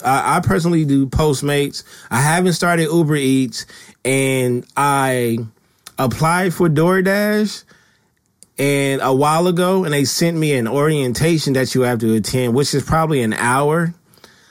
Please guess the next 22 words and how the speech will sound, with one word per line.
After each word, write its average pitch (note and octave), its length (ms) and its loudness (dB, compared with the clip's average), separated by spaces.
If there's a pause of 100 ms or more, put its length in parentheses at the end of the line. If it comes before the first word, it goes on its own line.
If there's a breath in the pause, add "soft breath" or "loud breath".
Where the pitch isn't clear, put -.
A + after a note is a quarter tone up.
(160 soft breath)
Uh, A#2+ 320 2
Grubhub, F3 880 0 (540)
uh, A#2+ 40 -2
I'm C3 600 0
not D#3 180 2
sure. - 160 -6
I C3 120 0
don't D3+ 180 0
think D3+ 180 0
they C3+ 140 0
have B2 160 0
an A2 80 0
orientation. G#2+ 1120 -2
Postmates F3+ 580 2
definitely C3+ 320 0
didn't A2+ 220 0
have G#2+ 140 -2
an G#2+ 60 -2
orientation. G#2 720 -2
Postmates, D#3+ 600 0 (500 loud breath)
it C3 140 2
was, C3 320 0